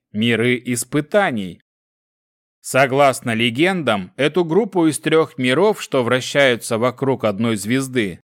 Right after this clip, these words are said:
создал некий высший, который жил еще до Атразота. С тех пор эти миры излучают мощнейший сигнал,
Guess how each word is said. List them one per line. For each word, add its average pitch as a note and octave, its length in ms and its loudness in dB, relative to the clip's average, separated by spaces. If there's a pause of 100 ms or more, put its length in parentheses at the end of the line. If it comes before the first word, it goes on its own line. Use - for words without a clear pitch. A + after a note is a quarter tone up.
(160)
создал C#3 800 2
некий E3 500 0
высший, D#3 800 -2
который B2+ 460 0
жил D#3+ 320 2
еще C3 420 0
до C3 400 2
Атразота. A2+ 880 -2 (440)
С - 120 -16
тех C3 300 -4
пор D#3+ 380 2
эти C3 260 -2
миры B2+ 560 2
излучают C3+ 720 0
мощнейший C#3 720 -4
сигнал, D3 760 -2